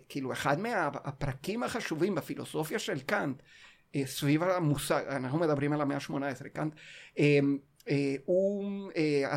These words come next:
הרעיון של הסינתטי אפריורי, נכון? והוא מביא את הדוגמה של הגיאומטריה של אוקליד, כ-, כאילו, ה-, ה-, ה-, הפרדיגמה העליונה של סוג של ידע ודאי ועוד כל מיני דברים, אנחנו עוד נדבר על זה,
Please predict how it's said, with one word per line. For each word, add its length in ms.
הרעיון 320
של 160
הסינתטי 520
אפריורי, 480
נכון? 320
והוא 440
מביא 220
את 120
הדוגמה 540
של 200
הגיאומטריה 500
של 260
אוקליד, 600
כ-, 80
כאילו, 260
ה-, 140
ה-, 300
ה-, 180
הפרדיגמה 1040
העליונה 1000
של 540
סוג 420
של 240
ידע 460
ודאי 500
ועוד 180
כל 140
מיני 220
דברים, 300
אנחנו 240
עוד 120
נדבר 380
על 100
זה, 180